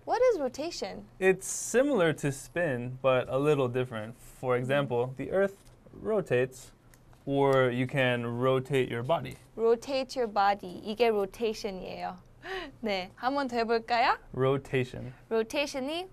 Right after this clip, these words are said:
Speaker 1: 회전 or 자전이에요. Next.
Speaker 2: The next word is revolution.
Speaker 1: 오, 좀 어려운 단어네요. 공전이 revolution이에요. 한 번 더요.
Speaker 2: Revolution.
Speaker 1: Revolution, 공전.
Speaker 2: Yeah, it's hard.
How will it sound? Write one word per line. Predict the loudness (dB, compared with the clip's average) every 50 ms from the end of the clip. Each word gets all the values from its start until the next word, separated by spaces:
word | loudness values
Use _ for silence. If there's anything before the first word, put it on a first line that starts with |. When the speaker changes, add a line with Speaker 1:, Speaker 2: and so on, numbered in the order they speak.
| -10 -2
Speaker 1:
회전 | 0 0 0 2 0 -2 -2 -2 -6 -10 -18 -12 -4
or | 0 2 2 2 0 -2 -10 -18
자전이에요. | -14 -6 -6 -6 -4 -4 -6 -6 -6 -10 -12 -12 -10 -8 -8 -8 -8 -10 -18 -20 -20 -20 -12 -8
Next. | -2 0 0 0 -2 -4 -12 -20 -20 -20 -20 -20 -20 -10 -4
Speaker 2:
The | -2 0 2
next | 2 2 0 0 -2 0
word | 2 2 2
is | 2 2 2 2 2 0 -2 -8 -10
revolution. | -6 -2 -2 0 0 0 -2 -2 -4 -4 -6 -6 -10 -14 -16 -16 -18 -20 -20 -20 -20 -20 -20 -20 -14 -6 -2
Speaker 1:
오, | 0 0 0 -2 -6 -12 -18 -20 -20 -20 -20 -8
좀 | -4 -4 -4 -4 -2
어려운 | 0 2 2 4 4 2 2 0
단어네요. | -2 -2 -4 -4 -4 -6 -4 -2 0 0 0 0 -2 -8 -18 -20 -20 -20 -20 -18 -16
공전이 | -6 -2 0 2 2 2 4 4 4 2 2 2 0 0
revolution이에요. | 0 0 0 0 0 0 0 0 0 0 0 -2 -2 -2 -4 -4 -4 -4 -6 -6 -6 -6 -6
한 | -8 -8 -6 -6
번 | -4 -6 -6
더요. | -6 -6 -2 0 0 0 -2 -6 -12 -18 -20 _ 0
Speaker 2:
Revolution. | 2 4 4 4 2 0 0 -2 -2 -4 -6 -8 -8 -8 -10 -14 -18 -20 -8 -4
Speaker 1:
Revolution, | -2 -2 0 2 2 2 2 0 -2 -4 -6 -8 -10 -10 -14 -18 -20 -20 -20 -20 -20 -12
공전. | -8 -4 -4 -2 -2 -2 -4 -6 -8 -10 -14 -20 -20 -20 -20 -20 -20 -20 -20 -6 0
Speaker 2:
Yeah, | 2 4 4 6 4 2
it's | 2 0 -2 -2 4
hard. | 4 4 6 6 4 2 2